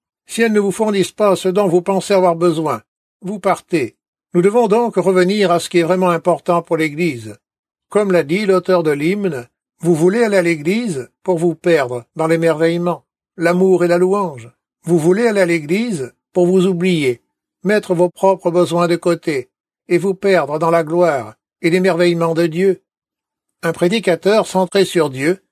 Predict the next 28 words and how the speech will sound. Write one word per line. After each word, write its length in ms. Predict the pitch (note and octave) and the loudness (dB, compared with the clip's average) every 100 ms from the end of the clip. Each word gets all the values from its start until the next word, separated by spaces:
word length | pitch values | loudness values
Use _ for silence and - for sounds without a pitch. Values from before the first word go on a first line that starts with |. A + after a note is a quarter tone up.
| _ _ _ - | _ _ _ -4
un 160 | E3+ | -2
enseignant 560 | A3 - G3+ G3 G#3+ E3+ | 0 0 0 0 0 0
centré 400 | F#3+ F3+ F#3+ F3+ | 0 0 2 0
sur 240 | F#3 F3 | 2 0
Dieu, 300 | D3+ C#3+ A#2+ _ _ _ _ - | 0 -2 -4 _ _ _ _ -2
un 160 | F#3+ | 0
culte 540 | F3+ A#3 G#3+ E3 E3+ E3+ | 0 -2 0 0 -2 -2
centré 420 | G3 F3 F3+ E3+ | 0 -2 0 -2
sur 240 | - F3 | 0 -2
Dieu, 300 | E3 F3+ C#3+ _ _ _ _ - | 0 0 -2 _ _ _ _ -2
est 100 | F#3 | -2
ce 80 | - | -2
que 80 | |
vous 160 | A3 G#3 | -4 -4
voulez 280 | G3 G#3 G3 | -4 0 0
dans 120 | E3+ | 2
une 160 | E3+ E3 | 0 -2
église. 560 | D#3 F3 D3+ A2+ G#2 _ _ _ _ _ - | -4 -4 -6 -8 -18 _ _ _ _ _ -6
Quand 120 | G#3 | -4
vous 120 | G3+ | -2
cherchez 320 | F#3 F#3 - | -2 -4 0
une 80 | F#3+ | 0
église, 580 | F3 D#3 F#3+ D3+ A2 G#2+ _ _ | 0 -2 -2 -2 -6 -14 _ _
c'est 180 | - G#3 | -4 -2
ce 100 | G#3 | 0
que 140 | F#3+ | 0
vous 180 | G3 F3+ | 0 0
voulez. 460 | E3+ F3 F#3+ F3+ | -2 0 2 0